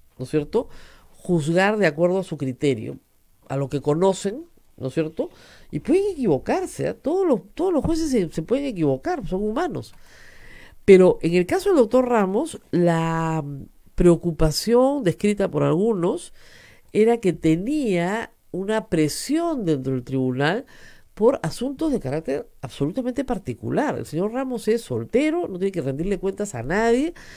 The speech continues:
y si se quiere ir de juerga toda la noche en Trujillo, ¿cuál es el problema? Que Dios lo bendiga,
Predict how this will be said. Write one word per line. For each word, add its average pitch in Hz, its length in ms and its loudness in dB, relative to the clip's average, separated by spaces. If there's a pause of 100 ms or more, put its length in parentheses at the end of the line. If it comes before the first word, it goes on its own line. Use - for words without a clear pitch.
(280)
y 147 60 -4
si 135 140 -4
se 131 100 -2
quiere 262 220 0
ir 277 60 0
de 226 120 6
juerga 240 360 4
toda 233 160 2
la 220 60 2
noche 233 220 -2
en 226 80 -6
Trujillo, 208 540 0
¿cuál 247 220 2
es 277 120 -2
el 247 100 0
problema? 165 640 4
Que 127 120 -4
Dios 196 160 2
lo 185 80 0
bendiga, 262 640 2